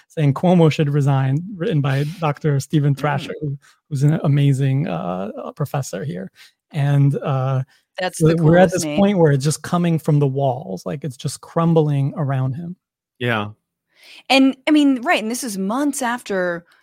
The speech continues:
Speaker 2: him either wanting to run again
Speaker 3: Mm-hmm.
Speaker 2: or wanting to run for president. Um,
Speaker 3: Are there,
Speaker 2: and
Speaker 3: are there no term limits on governors in New York? Is that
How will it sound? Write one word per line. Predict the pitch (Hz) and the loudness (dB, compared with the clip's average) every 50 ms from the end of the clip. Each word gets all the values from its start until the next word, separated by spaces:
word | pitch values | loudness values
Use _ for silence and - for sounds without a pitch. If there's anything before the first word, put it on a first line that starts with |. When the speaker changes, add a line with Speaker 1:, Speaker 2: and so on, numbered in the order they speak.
| _ _ _ | _ _ _
Speaker 2:
him | _ - - 190 185 185 185 190 190 185 175 - - | _ -12 -6 -4 -2 -2 -2 -2 -2 -4 -6 -8 -8
either | 196 185 180 175 | -4 -2 -2 -2
wanting | 175 175 170 170 170 185 180 180 | 0 0 0 0 0 0 0 0
to | 180 | -2
run | 165 175 175 165 156 | -2 0 0 0 0
again | 151 156 156 - - 175 165 156 160 175 202 254 285 349 359 330 | -2 -4 -6 -6 -6 -4 -4 -2 -2 -2 0 0 -2 -2 -4 -6
Speaker 3:
Mm-hmm. | - 123 113 107 104 101 98 101 | -8 -8 -8 -8 -8 -10 -6 -2
Speaker 2:
or | - 208 202 202 196 190 | 2 4 4 4 4 2
wanting | 185 185 180 175 180 180 185 180 180 | 2 2 2 2 2 2 0 -2 -4
to | 160 - 170 | -6 -6 -6
run | 165 175 165 160 160 | -4 -2 -2 -2 -4
for | - - 139 117 | -6 -8 -8 -8
president. | - - - - 160 165 185 208 226 277 269 294 302 311 320 320 - - - _ - - - - _ _ _ _ _ - | -8 -10 -8 -4 -2 0 0 0 -2 -2 0 0 0 0 -2 -4 -8 -12 -20 _ -20 -20 -20 -20 _ _ _ _ _ 0
Um, | 196 196 190 185 185 185 180 - | 2 4 4 4 2 2 0 0
Speaker 3:
Are | - 185 | 0 2
there, | 196 233 240 | 2 4 2
Speaker 2:
and | 202 180 - | 2 0 0
Speaker 3:
are | 175 190 | 0 0
there | 196 233 233 233 | 0 0 -2 -2
no | 220 214 214 | -2 -2 -2
term | 214 214 - 220 214 208 | -4 -4 -6 -6 -6 -4
limits | 208 214 208 214 214 208 - - | -4 -6 -6 -8 -10 -10 -10 -10
on | 208 196 190 190 185 170 | -8 -6 -6 -8 -8 -8
governors | 147 - 185 185 190 196 196 196 196 196 - - | -4 -2 -2 0 -2 -2 -4 -4 -6 -6 -8 -8
in | 196 | -6
New | 190 190 | -4 -4
York? | 190 190 196 202 214 208 _ _ | -2 -2 -2 -4 -4 -6 _ _
Is | 160 143 135 | -8 -6 -4
that | 147 160 156 156 - | -2 -2 -2 -2 -4